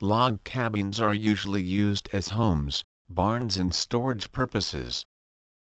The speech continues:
Eco-homes are slowly gaining its importance, due to its cost-effectiveness. An eco-friendly home is otherwise shortly known as eco-home, as it's built keeping in mind the environmental factors,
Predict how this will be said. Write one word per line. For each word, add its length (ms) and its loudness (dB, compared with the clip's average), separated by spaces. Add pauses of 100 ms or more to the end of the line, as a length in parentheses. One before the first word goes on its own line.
(120)
Eco-homes 760 0
are 160 2
slowly 600 2
gaining 480 0
its 200 -2
importance, 840 -2 (260)
due 220 2
to 180 -2
its 160 -2
cost-effectiveness. 1400 -4 (720)
An 140 0
eco-friendly 840 0
home 440 -2
is 240 -2
otherwise 520 4
shortly 540 0
known 380 4
as 280 0
eco-home, 760 0
as 220 0
it's 140 -4
built 400 2
keeping 460 -2
in 180 4
mind 360 2
the 160 0
environmental 800 0
factors, 760 -2